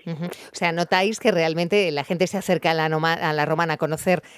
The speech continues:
vuestra gastronomía, aunque sea en pequeño tamaño?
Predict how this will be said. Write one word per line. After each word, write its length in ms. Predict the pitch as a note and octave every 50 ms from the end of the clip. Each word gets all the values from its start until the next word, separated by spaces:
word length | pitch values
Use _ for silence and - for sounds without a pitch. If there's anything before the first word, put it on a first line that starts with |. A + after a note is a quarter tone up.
| - - -
vuestra 500 | E3+ D#3 F3 F3+ - - F#3+ D#3 C#3+ C#3+
gastronomía, 720 | E3 E3 D#3+ - - F#3 E3+ D#3+ E3 F3 F#3 F3+ D#3+ - -
aunque 220 | G3 F3+ E3 F3+
sea 320 | - - G#3 F#3 D#3 D3+ D3+
en 160 | - F#3+ F#3 F#3+
pequeño 320 | F#3 D#3+ E3+ F3 E3+ E3
tamaño? 460 | E3 F3 F#3+ C#4+ E4 C#4 E3+ A#2+ A#2+